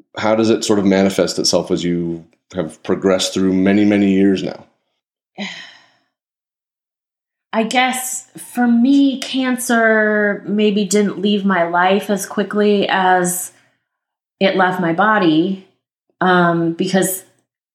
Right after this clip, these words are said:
Speaker 2: the rest of my family's experiences with cancer. We lost my dad. My mom was re-diagnosed. It took a while for me to,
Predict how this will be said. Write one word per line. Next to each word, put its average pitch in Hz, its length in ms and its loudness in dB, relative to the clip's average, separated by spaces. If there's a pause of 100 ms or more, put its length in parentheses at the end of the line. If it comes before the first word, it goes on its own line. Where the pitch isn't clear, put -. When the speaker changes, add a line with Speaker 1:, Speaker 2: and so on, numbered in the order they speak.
(100)
Speaker 2:
the 180 100 2
rest 185 260 0
of 175 80 -2
my 170 180 2
family's 156 800 0
experiences 143 960 -2
with 143 140 -4
cancer. 139 680 -4
We 165 60 -4
lost 151 360 0
my 139 160 -4
dad. 165 800 0 (920)
My 151 160 -2
mom 202 360 2
was 196 180 0
re-diagnosed. 156 1080 -2 (760)
It 226 200 0
took 269 200 -2
a 226 80 2
while 190 520 2
for 190 240 -4
me 170 440 0
to, 160 840 2